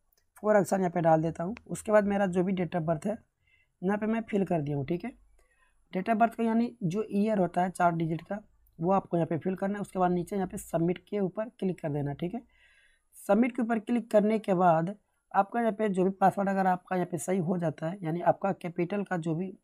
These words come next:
आपका नाम है, कैपिटल का चार अक्षर आप कैपिटल में रखते हैं और date of birth का यानी जो ईयर रहता है वो आप यहाँ पे सही से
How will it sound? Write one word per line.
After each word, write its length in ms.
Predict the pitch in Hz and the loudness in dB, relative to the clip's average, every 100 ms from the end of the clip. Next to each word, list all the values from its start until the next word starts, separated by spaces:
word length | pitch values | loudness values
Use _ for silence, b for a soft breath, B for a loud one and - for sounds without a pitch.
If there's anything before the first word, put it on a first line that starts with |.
| - | -6
आपका 220 | 160 - | -6 -4
नाम 200 | 170 170 | -4 -4
है, 60 | 180 | -4
कैपिटल 400 | 180 175 180 202 | -6 -4 -4 -4
का 120 | 202 190 | -6 -2
चार 180 | 185 | -2
अक्षर 220 | 180 147 175 | -2 -2 -4
आप 120 | 170 | -4
कैपिटल 360 | 170 160 165 226 | -8 -8 -6 -4
में 120 | 208 | -2
रखते 260 | 165 - | -4 -6
हैं 160 | 180 196 - - | -8 -10 -12 -2
और 200 | 170 165 - _ _ | -2 -2 -10 _ _
date 220 | 160 165 | -4 -2
of 100 | 208 | -2
birth 160 | 196 196 | -2 -2
का 120 | - | -2
यानी 240 | 185 180 175 | 0 0 -2
जो 240 | 165 175 180 - | -2 -2 -4 -10
ईयर 240 | 165 175 202 | -4 -2 0
रहता 260 | 175 135 151 | 0 0 -4
है 160 | 156 196 b b b b - | -4 -8 b b b b 0
वो 80 | |
आप 120 | 196 214 | 0 2
यहाँ 100 | 196 | -2
पे 80 | 196 | -4
सही 280 | - 185 202 | 0 0 0
से 260 | - 190 | -2 -4